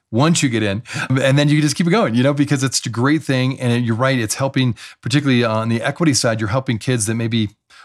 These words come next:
wouldn't have access to coding training otherwise. So one more time, if people are really excited about this, they hear this and they're like, "Oh, I wanna meet this guy, Robbie,"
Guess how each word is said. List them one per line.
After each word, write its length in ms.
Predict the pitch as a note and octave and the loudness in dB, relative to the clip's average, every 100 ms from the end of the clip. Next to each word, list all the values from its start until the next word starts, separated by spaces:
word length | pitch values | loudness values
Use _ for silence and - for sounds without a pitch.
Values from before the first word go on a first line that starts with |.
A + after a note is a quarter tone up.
| - | 0
wouldn't 260 | B2+ B2+ | 2 4
have 280 | A#2 A#2+ A2 | 4 2 -2
access 440 | A#2+ C#3 - B2+ A2+ | -4 -4 -2 -2 -2
to 100 | A#2 | -4
coding 420 | - B2+ A#2 A2+ - - | -2 0 0 0 -4 -16
training 460 | - B2+ B2 A#2+ A2+ C3+ | -6 0 2 2 0 0
otherwise. 640 | D3 C#3+ A#2 A2 A2+ - - - - - C#3 | 0 2 2 0 -2 -4 -10 -20 -20 -6 -2
So 240 | - D#3+ | 2 2
one 220 | C#3+ F#3+ | 2 0
more 160 | A3+ D#3+ | 0 0
time, 400 | - C#3+ C#3 C3+ | 0 0 0 0
if 200 | C3 - | -2 -4
people 360 | D#3 C#3 D3 | -4 0 0
are 80 | B2 | 2
really 240 | A#2 G3 E3+ | 2 2 0
excited 320 | - D#3 C#3+ | 0 0 0
about 240 | C3+ B2+ | 0 0
this, 180 | C#3+ B2+ | 0 0
they 140 | A2+ | -2
hear 260 | G2+ - D3+ | -4 0 0
this 260 | C#3 C3 - | 2 0 -2
and 80 | |
they're 120 | A#2 A2 | -4 -4
like, 180 | G#2 - | -4 -2
"Oh, 140 | B2+ | 0
I 80 | B2 | 0
wanna 240 | C#3 C3 A2 | 0 0 0
meet 380 | A#2 C3 D3+ | 2 2 2
this 160 | D3+ B2+ | 0 -2
guy, 200 | - A#2 | -2 -2
Robbie," 400 | A#2 B2+ C3 A2 | 0 0 0 -2